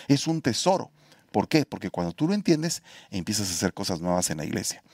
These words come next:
Y haces esto, y haces aquello, y haces aquí. Eh, y, y, y, y cuando vienen las canciones, cuando vienen los cantos, cuando viene la interpretación, cuando viene la alabanza. Y entonces yo les digo a los muchachos, eh, cada vez que uno predique, pónganse a escribir. Es que el,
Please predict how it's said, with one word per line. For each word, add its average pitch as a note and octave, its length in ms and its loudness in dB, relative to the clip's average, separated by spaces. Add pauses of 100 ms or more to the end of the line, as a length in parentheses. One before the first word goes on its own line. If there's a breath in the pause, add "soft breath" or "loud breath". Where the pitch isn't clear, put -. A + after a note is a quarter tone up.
(180 soft breath)
Y G2+ 120 2
haces E2+ 240 0
esto, C3 260 -2
y - 20 0
haces F#2 220 -2
aquello, E3 340 2
y A2+ 60 -2
haces G#2+ 180 -4
aquí. D3 240 0 (240 loud breath)
Eh, F#2 220 4
y, G#2 180 0
y, G2 220 4
y, F#2+ 260 2
y F2+ 80 -4
cuando F2+ 400 -2
vienen A#2 300 4
las C3+ 160 2
canciones, G2+ 640 -2 (240 loud breath)
cuando F2+ 240 -2
vienen B2 240 4
los A#2 140 -4
cantos, D3 320 0
cuando F#2 200 -2
viene A#2 180 2
la C3 100 2
interpretación, G2+ 680 -4
cuando A2+ 180 -2
viene A2 200 2
la A2+ 80 6
alabanza. G2 560 -2 (400 loud breath)
Y A2 60 0
entonces A#2 200 0
yo D3 80 6
les C#3+ 140 4
digo D#3 160 4
a - 20 6
los C3 160 -4
muchachos, A#2 380 -4 (340 loud breath)
eh, - 120 -8 (120)
cada A3+ 300 4
vez A#3 200 2
que D#3 140 2
uno E3+ 240 0
predique, C#3+ 460 2 (240)
pónganse B3 460 0
a - 20 -2
escribir. A#3+ 520 -2 (280 loud breath)
Es E3 120 4
que G3 160 0 (220 loud breath)
el, - 240 4